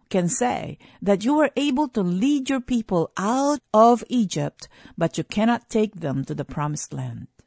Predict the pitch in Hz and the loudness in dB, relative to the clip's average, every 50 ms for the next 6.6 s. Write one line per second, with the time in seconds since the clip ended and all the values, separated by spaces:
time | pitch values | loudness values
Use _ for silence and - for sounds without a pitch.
0 | _ _ _ _ _ _ _ _ _ _ _ _ _ _ _ _ _ _ _ _ | _ _ _ _ _ _ _ _ _ _ _ _ _ _ _ _ _ _ _ _
1 | _ _ _ 233 247 254 254 247 233 233 - - - 254 269 302 330 320 - - | _ _ _ 4 6 6 6 6 6 4 2 4 8 10 10 10 10 8 6 4
2 | 294 269 240 233 240 269 294 269 180 143 143 151 170 202 202 185 180 - _ _ | 4 6 6 6 8 6 6 6 4 4 2 0 -2 -6 -8 -10 -12 -14 _ _
3 | - - 190 214 - - 190 226 214 220 233 247 262 269 277 277 240 - - _ | -2 0 0 0 0 0 2 2 4 6 6 6 6 6 6 4 2 -2 -8 _
4 | _ _ _ _ 196 180 185 220 247 277 302 262 - - 175 123 113 92 76 - | _ _ _ _ -2 2 6 6 6 6 4 2 0 -4 -4 -4 -4 -6 -8 -14
5 | - _ _ _ _ _ _ _ _ _ _ - 196 220 226 226 220 - - - | -18 _ _ _ _ _ _ _ _ _ _ 0 2 4 4 2 2 0 -4 -8
6 | - _ _ - 277 302 277 - - _ - - | -8 _ _ 4 4 6 4 4 0 _ -14 -20